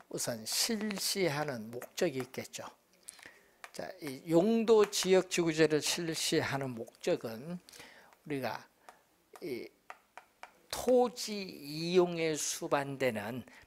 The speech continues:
바람직스럽지 못한 토지 이용 활동을 제거하는 거죠. 즉, 이 마이너스, 이 외부 효과. 자,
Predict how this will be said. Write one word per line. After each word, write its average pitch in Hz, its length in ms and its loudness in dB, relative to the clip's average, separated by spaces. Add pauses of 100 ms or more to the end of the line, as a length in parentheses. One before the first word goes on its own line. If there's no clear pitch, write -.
(140)
바람직스럽지 175 1400 0
못한 139 640 -4
토지 180 440 0
이용 139 500 0
활동을 127 640 -4
제거하는 120 640 -4
거죠. - 240 -6 (500)
즉, - 220 0 (160)
이 139 100 -2
마이너스, 180 720 4 (1600)
이 - 140 -14 (460)
외부 147 440 4
효과. 127 380 -8 (2250)
자, - 140 -8